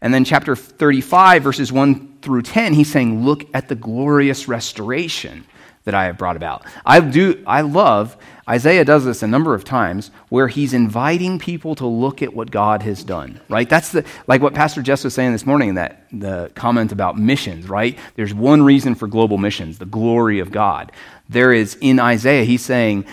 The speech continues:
uh, "All the nations and the peoples of the world, what will they do? They will come and assemble to see what God has done," right? Um,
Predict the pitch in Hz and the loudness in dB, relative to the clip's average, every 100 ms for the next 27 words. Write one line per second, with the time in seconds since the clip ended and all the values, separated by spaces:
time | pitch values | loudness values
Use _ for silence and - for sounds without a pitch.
0 | - _ _ - 113 107 - 117 151 185 | -18 _ _ -6 -4 -4 0 6 10 10
1 | 196 185 127 117 147 180 180 190 160 120 | 10 6 4 4 4 2 0 -2 0 -2
2 | 117 170 160 160 135 120 131 160 147 135 | -4 -6 -6 -4 -4 -2 2 2 2 0
3 | 165 143 139 147 151 135 110 - 165 165 | 2 2 2 2 2 2 -2 -2 0 0
4 | 120 - 147 151 156 139 110 - 156 160 | -2 0 0 0 -4 -6 -10 -8 -4 -4
5 | 160 117 80 - 127 135 127 127 104 90 | -2 -4 -4 -2 0 0 -2 -8 -8 -10
6 | 55 69 _ _ _ _ _ _ _ _ | -12 -18 _ _ _ _ _ _ _ _
7 | _ _ _ 107 104 - - - - _ | _ _ _ -8 -6 -8 -16 -20 -20 _
8 | 120 107 82 67 | -2 -2 -2 -10